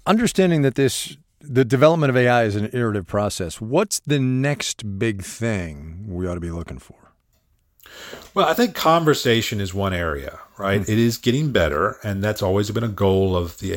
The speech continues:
Speaker 2: A I field, to produce a system that can converse. And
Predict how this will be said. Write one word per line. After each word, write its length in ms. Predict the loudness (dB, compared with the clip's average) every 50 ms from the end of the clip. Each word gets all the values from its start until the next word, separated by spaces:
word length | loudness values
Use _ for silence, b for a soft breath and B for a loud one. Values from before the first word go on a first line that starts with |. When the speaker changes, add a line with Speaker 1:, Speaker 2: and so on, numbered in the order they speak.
| -2
Speaker 2:
A 40 | -2 -2
I 60 | -2
field, 260 | -2 -4 -6 -6 -6 -6
to 60 | -8
produce 360 | -12 -14 -12 -10 -8 -8 -8
a 60 | -8 -8
system 340 | -8 -8 -8 -8 -8 -10
that 140 | -10 -10 -10
can 140 | -12 -12 -12
converse. 680 | -10 -8 -8 -6 -4 -6 -6 -8 -10 -14 -14 -14 -14 -16 B B B B B B B B B B B B B B B B
And 460 | 0 2 2 4 2 2 0 -2 -4